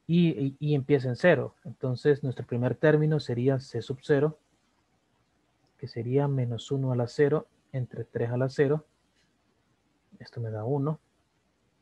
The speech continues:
De ahí C sub uno sería el segundo término, es menos uno a la uno entre tres a la uno. Esto es negativo un tercio. C sub dos sería negativo uno a la dos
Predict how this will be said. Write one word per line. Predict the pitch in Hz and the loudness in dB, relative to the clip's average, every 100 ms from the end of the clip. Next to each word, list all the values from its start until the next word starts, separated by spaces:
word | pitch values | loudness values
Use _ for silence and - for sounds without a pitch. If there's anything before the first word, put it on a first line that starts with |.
| _ _ _ _ _ _ | _ _ _ _ _ _
De | 131 | -4
ahí | 120 | -4
C | - 123 | -4 -6
sub | - 131 | -4 -2
uno | 156 156 147 | 0 0 -2
sería | 127 131 | -2 -2
el | 131 | -2
segundo | 135 135 135 | -2 -4 -2
término, | 151 139 131 135 143 _ _ | 0 0 -2 -4 -6 _ _
es | - 120 | -18 -12
menos | 120 113 110 - | -8 -8 -10 -8
uno | 123 120 113 | -6 -4 -4
a | |
la | 110 | -4
uno | 120 135 139 - _ _ | -4 -2 -4 -6 _ _
entre | 127 117 - 110 | -10 -10 -10 -14
tres | 117 113 | -8 -6
a | 117 | -4
la | 120 | -2
uno. | 131 123 143 _ _ _ _ _ _ | -2 -2 -6 _ _ _ _ _ _
Esto | 123 - | -20 -8
es | 123 | -6
negativo | 123 117 113 - 120 123 | -4 -4 -4 -4 -4 -2
un | 131 | -4
tercio. | 131 135 120 151 151 _ _ _ _ _ _ _ _ _ _ _ _ _ _ _ _ _ _ _ | 0 -2 0 -6 -8 _ _ _ _ _ _ _ _ _ _ _ _ _ _ _ _ _ _ _
C | - 127 | -10 -8
sub | - 123 | -8 -6
dos | 123 156 160 - - | 2 2 2 -6 -8
sería | 127 127 135 | -6 -2 -2
negativo | 131 120 113 110 - 123 120 | -2 -2 -4 -8 -6 -2 0
uno | 123 131 123 | 2 2 2
a | |
la | 123 135 | 4 6
dos | 147 151 - - | 6 4 0 -18